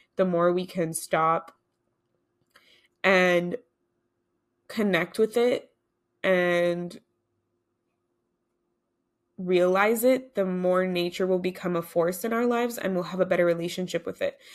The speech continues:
And that's why I say, like, doing a tree near you in your neighborhood, you know, you can frequent that tree, you can speak to it, and we'll talk to you about that later.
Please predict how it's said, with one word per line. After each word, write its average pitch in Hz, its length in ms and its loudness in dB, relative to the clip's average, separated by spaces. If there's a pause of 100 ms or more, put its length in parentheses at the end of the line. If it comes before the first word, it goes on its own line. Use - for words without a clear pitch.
(220)
And 196 120 0
that's 208 180 2
why 262 140 4
I 226 60 2
say, 208 260 0
like, 185 280 -2
doing 208 260 -2
a 196 60 -2
tree 202 360 -2
near 180 260 0
you 180 340 2
in 175 160 0
your 190 140 0
neighborhood, 175 760 -2 (460)
you 196 140 -2
know, 175 140 2
you 185 180 -4
can 202 220 -2
frequent 196 560 0
that 175 240 -4
tree, 196 240 -2
you 180 100 0
can 185 220 -6
speak 185 380 -4
to 175 160 0
it, 170 200 2
and 180 180 -2
we'll 175 120 -2
talk 170 260 -8
to 185 100 -6
you 175 40 0
about 165 220 -2
that 170 140 -4
later. 175 320 0